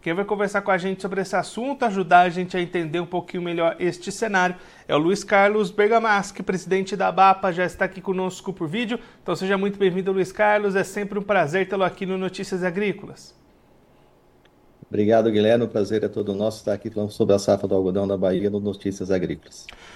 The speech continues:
Speaker 1: Luiz, a gente tem acompanhado as dificuldades que o clima tem trazido pras lavouras aqui no Brasil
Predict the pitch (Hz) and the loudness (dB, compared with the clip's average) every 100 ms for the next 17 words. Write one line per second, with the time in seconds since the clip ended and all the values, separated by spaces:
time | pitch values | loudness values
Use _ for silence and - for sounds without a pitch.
0 | - - 175 196 214 208 - 208 202 214 | -14 0 0 2 0 0 0 0 0 -2
1 | 208 202 196 196 196 170 180 214 190 185 | 0 0 0 2 0 -2 -4 -8 -6 0
2 | 170 190 175 185 - 208 185 - 196 220 | 4 4 4 -4 -6 -6 -6 -4 -2 -2
3 | 196 196 185 190 175 151 175 165 - 170 | -2 0 -2 0 0 0 -4 -4 -4 0
4 | 165 156 160 160 156 160 160 160 156 147 | 2 2 0 -2 -2 -4 -4 -4 0 0
5 | 127 143 233 | 0 -4 -4